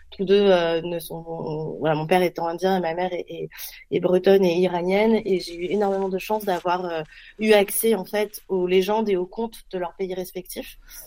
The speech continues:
Euh, c'est, ça a vraiment, euh, nourri mon imaginaire et, et déployé, en fait, euh, l'imaginaire, euh, voilà, de l'en-, de l'enfance aussi vers des, des territoires, euh, des cultures qu'on connaît pas forcément qu'on, quand on grandit, euh,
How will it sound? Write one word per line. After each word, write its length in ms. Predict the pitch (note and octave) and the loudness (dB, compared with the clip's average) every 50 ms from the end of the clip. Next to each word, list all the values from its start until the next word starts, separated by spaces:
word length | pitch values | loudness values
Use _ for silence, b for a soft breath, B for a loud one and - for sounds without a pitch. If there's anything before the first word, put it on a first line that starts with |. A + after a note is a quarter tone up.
| B B B B B - | B B B B B -4
Euh, 200 | F3+ F3 E3+ F3 F#3+ | -2 -2 0 -2 -4
c'est, 220 | F#3 - F#3+ F3+ | -4 -2 -2 -2
ça 140 | D#3+ D#3+ F3+ | 0 0 -2
a 60 | F3 | -2
vraiment, 440 | F3 F#3 F#3 F#3+ G3 G3+ G3+ G3+ F#3 | -2 -2 -2 -2 0 0 0 0 0
euh, 100 | F3+ E3+ | 0 0
nourri 240 | F#3 F#3+ G3 G3+ G3+ | 0 0 0 0 -2
mon 180 | F#3+ F#3 F3+ F3+ | -2 -2 -4 -4
imaginaire 600 | F3+ F3+ F3 F3 - - F3+ F#3+ G3 A3 A#3 A#3 A3 | -4 -4 -6 -8 -10 -8 -6 -2 -2 -2 0 -2 -2
et, 240 | F#3+ F3 E3+ - - | -4 -4 -6 -8 -8
et 180 | F3 F3 E3+ - - - | -10 -10 -10 -12 -6 0
déployé, 560 | G#3+ G#3 G#3 - - A3+ G#3+ A3 A3+ A#3 G#3+ | 0 0 0 0 0 0 2 2 2 0 0
en 100 | F#3+ F#3 | -2 -4
fait, 300 | - G#3 G3 F#3+ - G3 | -6 -8 -8 -6 -6 -6
euh, 180 | F#3 F3 E3 E3 E3 B B B B B B _ - | -6 -4 -6 -8 -8 B B B B B B _ -8
l'imaginaire, 760 | G3 F3+ F3+ F3+ E3+ F3 E3+ - - F#3 F#3 F#3 F#3+ F#3+ F#3 | -4 -2 -2 0 -2 -2 -4 -6 -6 -4 0 0 0 0 0
euh, 600 | F3 E3+ D#3+ D#3+ D#3+ D#3+ D#3 D#3 D#3+ D#3+ D#3 D#3 D#3+ - - | -2 -4 -4 -2 -2 -2 -2 -4 -4 -4 -6 -8 -10 -8 -4
voilà, 180 | F#3 F3 D#3 - | -4 -2 -2 -2
de 100 | - E3 | -4 -4
l'en-, 140 | E3+ E3 - | -4 -4 -4
de 120 | - F3+ | -4 -2
l'enfance 460 | F3+ F3 F3 - - G3+ G3+ F#3+ - | -2 -2 -2 -4 -4 -6 -6 -4 -6
aussi 280 | G3 F#3 - - B3+ A3+ | -10 -12 -8 -8 -2 0
vers 160 | G#3 F#3 F3+ | 0 0 2
des, 240 | F#3 F3+ F3 E3+ B B B B B B B B B B - | 0 0 0 0 B B B B B B B B B B 2
des 100 | F#3+ F#3+ | 2 4
territoires, 800 | F#3+ G#3+ G3 G3 G3 F#3 - A3 G#3+ G#3+ G#3+ A3 A3 A3 G#3 | 4 4 4 4 2 2 4 6 6 8 8 8 6 6 4
euh, 260 | G3+ F#3+ F#3 F#3 F3+ F3+ | 2 0 2 0 0 0
des 140 | F3+ F#3+ | 0 -2
cultures 420 | F#3+ - G3+ F#3+ - - A3+ A3+ A3+ - | -4 -6 -12 -14 -10 -10 -10 -10 -8 -8
qu'on 280 | G3 F3+ F3+ F3 F3 E3+ | -8 -8 -8 -8 -10 -8
connaît 280 | - G3 F#3 F3+ F3+ | -6 -4 -4 -4 -2
pas 160 | F3+ G3 G3+ | -2 -4 -4
forcément 440 | G3 G#3 G3 - - G3+ G#3 G#3 G#3+ | -4 -6 -10 -10 -10 -8 -6 -6 -6
qu'on, 340 | G#3+ - F#3 F3 E3+ E3+ E3+ | -8 -10 -12 -12 -12 -12 -14
quand 160 | - F3 E3+ E3+ | -12 -12 -12 -10
on 40 | E3+ | -10
grandit, 480 | E3+ E3+ F3+ F3+ - - - F#3+ G3 | -8 -8 -8 -8 -8 -10 -8 -4 -4
euh, 280 | F#3+ F3 E3 E3+ E3+ E3+ | -2 -2 -2 -4 -6 -8